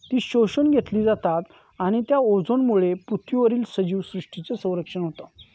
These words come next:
ही जी अल्ट्राव्हायोलेट किरणं आहेत ती जर डायरेक्ट पृथ्वीच्या पृष्ठभाग-,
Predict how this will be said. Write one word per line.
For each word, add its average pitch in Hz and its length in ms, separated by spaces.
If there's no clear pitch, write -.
ही 202 60
जी 208 100
अल्ट्राव्हायोलेट 220 800
किरणं 214 260
आहेत 180 100
ती 208 80
जर 240 160
डायरेक्ट 196 540
पृथ्वीच्या 214 380
पृष्ठभाग-, 196 640